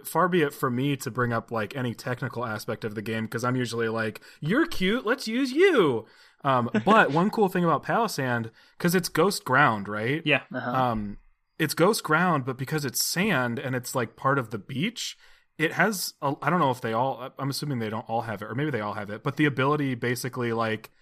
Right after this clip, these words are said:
Speaker 1: that protects it from water attacks, right? Doesn't,
Speaker 2: Oh, I
Speaker 1: if
Speaker 2: didn't
Speaker 1: you
Speaker 2: know that.
Speaker 1: attack a Palossand with water, I think it, like, strengthens it instead of damaging it.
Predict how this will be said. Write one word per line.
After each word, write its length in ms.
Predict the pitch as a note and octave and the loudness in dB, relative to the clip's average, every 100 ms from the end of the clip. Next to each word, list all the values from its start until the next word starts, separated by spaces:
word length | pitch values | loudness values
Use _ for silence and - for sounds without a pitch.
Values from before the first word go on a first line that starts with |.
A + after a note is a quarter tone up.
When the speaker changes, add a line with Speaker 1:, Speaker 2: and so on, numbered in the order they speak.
| _ - | _ -8
Speaker 1:
that 140 | C3 | -6
protects 360 | C#3 - A#2+ - | -4 -4 -4 -4
it 120 | - | -6
from 180 | B2+ A2+ | -4 0
water 280 | B2 E3 G#2 | 2 2 -2
attacks, 400 | - G#2 - A2 | -6 -12 -12 -8
right? 320 | G#2+ C#3+ - _ _ _ - | -4 -4 -4 _ _ _ -4
Doesn't, 240 | C#3+ E3 | -2 -2
Speaker 2:
Oh, 340 | B2+ C#3+ F#3 B2+ | -4 -4 -4 -2
I 40 | |
Speaker 1:
if 20 | B2+ | 0
Speaker 2:
didn't 100 | D#3+ | 2
Speaker 1:
you 60 | |
Speaker 2:
know 60 | D3+ | 2
that. 60 | D3 | 4
Speaker 1:
attack 200 | D#3+ E3 | 2 2
a 40 | |
Palossand 540 | - C3+ D#3 D#3 C#3 | 0 2 2 0 -2
with 160 | B2 A2+ | -2 -4
water, 320 | A2+ C3 C3 | 0 0 0
I 80 | A2 | -2
think 220 | G#2+ C3 B2+ | -4 -6 -6
it, 100 | B2+ | -6
like, 180 | A2+ - | -6 -6
strengthens 580 | - A#2+ B2+ B2+ A2 | -6 -4 -4 -6 -6
it 80 | A2 | -6
instead 280 | B2+ - A2+ | -8 -10 -10
of 100 | G2+ | -8
damaging 400 | G#2+ A2+ G#2 G#2+ | -8 -8 -8 -12
it. 200 | A2 A#2 | -16 -18